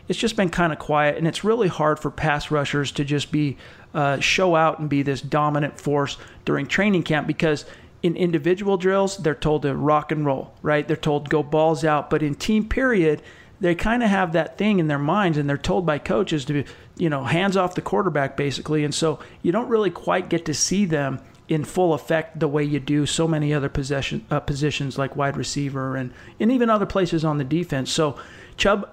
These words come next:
in other words, hasn't quite gotten that chance to show out. And I think that's gonna come in the preseason, which is where, that's where you're gonna see him kinda catapult, leapfrog up the, up the depth chart a little. So that's why I have him at four. But what do you have for the depth chart at O L B?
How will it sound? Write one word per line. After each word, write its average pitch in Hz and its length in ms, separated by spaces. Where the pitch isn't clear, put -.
in 180 120
other 165 160
words, 139 340
hasn't 190 360
quite 165 300
gotten 156 260
that 143 180
chance 147 420
to 147 120
show 147 400
out. 156 300
And 156 100
I 147 60
think 160 240
that's 156 220
gonna 156 180
come 151 240
in 143 80
the 135 80
preseason, 147 640
which 139 180
is 135 120
where, 143 340
that's 156 420
where 160 140
you're 151 160
gonna 147 140
see 151 220
him 139 200
kinda 147 320
catapult, 156 580
leapfrog 160 560
up - 140
the, 143 260
up 156 140
the 151 80
depth 147 240
chart 147 200
a - 20
little. 139 220
So 151 100
that's 156 200
why 156 160
I 143 40
have 139 160
him 147 80
at 139 100
four. 143 180
But 143 80
what 175 160
do 190 60
you 165 120
have 143 220
for 143 140
the 135 100
depth 139 220
chart 139 180
at 143 80
O 143 160
L 73 80
B? - 220